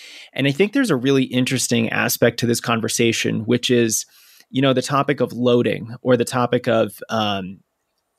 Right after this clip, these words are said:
tissue tolerance. And it, it took a long time for me to figure this out myself because, uh, you know, when I was, uh, a college athlete, I was getting hurt somewhat frequently. And I always thought that as soon as I got hurt, you know, you just take a week off from running, and then hopefully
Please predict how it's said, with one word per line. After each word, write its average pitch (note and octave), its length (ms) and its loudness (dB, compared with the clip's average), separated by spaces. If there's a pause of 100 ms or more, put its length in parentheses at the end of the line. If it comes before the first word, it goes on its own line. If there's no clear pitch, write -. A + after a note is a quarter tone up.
(120)
tissue B2+ 640 0
tolerance. A2 800 -2 (540)
And C3 440 0
it, - 320 -4
it D#3+ 120 4
took B3+ 140 0
a C4 60 -2
long C#3 320 2
time C3 300 0
for B2 140 -6
me B2 340 2
to A#2+ 140 -10
figure B2 360 0
this A2+ 200 -2
out A2 240 0
myself G#2 760 0
because, A#2+ 420 2
uh, - 160 -12
you D#3 160 0
know, C3+ 100 2
when C3+ 120 0
I D#3 140 0
was, C#3 300 0
uh, G#2+ 380 -2
a - 80 -4
college C3+ 420 0
athlete, A#2+ 540 0
I G#2+ 80 -4
was A2 140 -4
getting A#2+ 200 2
hurt B2 400 0
somewhat A#2 320 0
frequently. B2 600 0 (480)
And C3+ 280 0
I C#3 120 4
always F3+ 260 2
thought D3 280 -2
that B2+ 140 2
as A#2+ 120 -2
soon D#3+ 100 -2
as D3 100 0
I C#3+ 60 4
got B2+ 160 0
hurt, B2+ 320 2
you A#2+ 140 -4
know, A#2 80 2
you A#2 120 2
just B2 200 0
take D3 180 2
a B2+ 60 2
week B2+ 260 0
off A#2+ 240 0
from A2+ 180 -4
running, B2 480 0
and A2+ 320 0
then A2+ 200 2
hopefully A#2+ 640 0